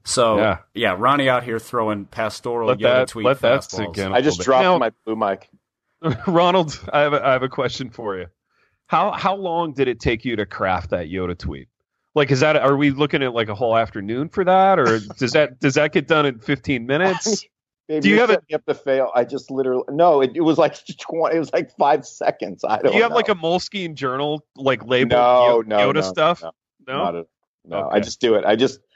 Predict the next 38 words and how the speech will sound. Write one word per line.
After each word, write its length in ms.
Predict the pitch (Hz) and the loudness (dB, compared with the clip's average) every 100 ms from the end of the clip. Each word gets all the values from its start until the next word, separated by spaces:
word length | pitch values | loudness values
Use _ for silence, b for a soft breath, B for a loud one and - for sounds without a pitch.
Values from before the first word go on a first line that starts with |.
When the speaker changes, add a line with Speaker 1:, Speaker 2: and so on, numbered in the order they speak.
| - | -2
Speaker 3:
I 40 | |
was 140 | 123 - | -2 0
thinking 320 | 180 160 175 | -2 0 2
about 240 | 156 147 - | 2 2 0
something 360 | 151 127 135 | -2 -2 -4
in 80 | 123 | -4
regards 420 | 113 101 110 107 | -2 2 2 2
to 60 | 104 | -4
something 300 | - 104 107 | -6 -4 -4
I 40 | 98 | -4
was 140 | 90 | -4
writing, 500 | 101 95 95 95 95 | 0 2 2 0 -2
and 140 | 87 | -2
I 80 | 87 | 0
just 220 | 85 80 - | -2 -6 -4
popped 280 | 76 - | -4 -4
it 60 | 71 | -10
out 200 | 65 - | -12 -10
there. 100 | 69 | -8
That's 160 | 80 - | -6 -2
Speaker 2:
So 60 | |
Speaker 3:
all 60 | - | 0
Speaker 2:
when 100 | 190 | 2
Speaker 3:
it 40 | 220 | 2
Speaker 2:
you're 80 | |
Speaker 3:
was. 80 | 214 | 2
Speaker 2:
in 40 | 147 | 2
airports 520 | 143 160 139 127 139 | 0 2 0 0 -6
and, 120 | 117 | -4
like, 180 | 110 101 | -4 -4
killing 300 | 147 127 120 | -2 0 0
all 80 | 107 | -2
this 160 | 98 | -2
time 300 | - 104 101 | -2 -2 0
on 100 | 92 | -4
trips, 420 | - 110 98 92 | -4 -4 -4 -4
you 100 | 104 | -4
don't, 240 | 101 92 | -2 -4